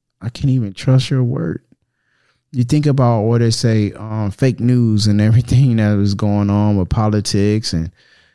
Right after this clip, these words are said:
and mask mandates and everybody's theory on vaccines and stuff like that. I mean, you w-, want to think that the greater good is what's putting these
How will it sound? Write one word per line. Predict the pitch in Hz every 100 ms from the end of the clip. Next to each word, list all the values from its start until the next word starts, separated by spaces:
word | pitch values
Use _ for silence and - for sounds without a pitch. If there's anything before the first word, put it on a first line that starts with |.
| _ _ -
and | 98 82 -
mask | 78 95 113 113 -
mandates | 110 110 107 107 110 120 113 -
and | 90 82 80 80 -
everybody's | 110 113 110 104 104 -
theory | - 107 107 110 113 117
on | 107 92
vaccines | 87 107 117 - - 113 110 113 107
and | 104
stuff | 104 113 107
like | 107 107 -
that. | 117 120
I | 92 104
mean, | 123 123 120 120 - _ _ _ _ _
you | 127 156
w-, | 156 123 143 165 127
want | 123 160 262 180
to | - 143
think | 120 110 101 107 - _
that | 104 98 98 92 - _ _ _ _ _ _ _ _ _ 135 123
the | 127
greater | 104 110 120 127 123 110
good | 95 120 123 127 117 117 117 -
is | 110 98
what's | 104 101 107 101 -
putting | - - 131 120 - 113 107 98
these | 107 104 101 98